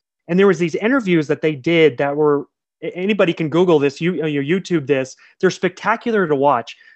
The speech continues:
because basically what you're watching is, uh, Charlie Rose who wants to see everything, who wants to do everything, who wants to experience everything. But he's so amazed and he, and he's so humbled by Fred Rogers. And he even tells Mister Rogers,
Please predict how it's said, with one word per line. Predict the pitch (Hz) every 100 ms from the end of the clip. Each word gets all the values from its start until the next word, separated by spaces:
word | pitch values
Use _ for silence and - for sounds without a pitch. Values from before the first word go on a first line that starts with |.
| _
because | 165 175 139
basically | 196 233 214
what | 185
you're | 165
watching | 147 156 - 175 151
is, | 131
uh, | 147
Charlie | - 202 226 160
Rose | 170 170 147 143 _ _ _
who | 185
wants | 185 170
to | 165
see | - - 190
everything, | 170 151 143 143 127
who | 160
wants | 208 -
to |
do | 139 170 185
everything, | 175 151 147 147
who | 151
wants | 160
to | -
experience | 135 - - 185 190 170
everything. | 156 143 - 143 127 - _ - _ _ _
But | 190
he's | 202 202
so | - 233 277
amazed | 180 170 196 156 127 - 175
and | 170
he, | 170
and | 175 175
he's | 143
so | 226
humbled | 185 196 220 190
by | 139 135
Fred | - 190 147
Rogers. | 151 196 160 151 135
And | -
he | 170
even | 185 160
tells | 151 185 165
Mister | 151 147
Rogers, | 143 156 143